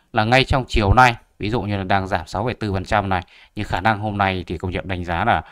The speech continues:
khả năng giảm sàn rất là cao. Thế nên là thường là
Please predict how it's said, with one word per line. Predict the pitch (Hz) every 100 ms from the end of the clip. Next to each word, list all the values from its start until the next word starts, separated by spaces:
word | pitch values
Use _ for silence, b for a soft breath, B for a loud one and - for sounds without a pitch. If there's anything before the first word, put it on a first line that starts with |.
| B B -
khả | 104
năng | 104
giảm | 95 90
sàn | - 101 87
rất | 143
là | 143
cao. | 127 113 104 - _ _
Thế | 101
nên | 107 101
là | 98 87 B B _
thường | - 139 117 107 101
là | 101 87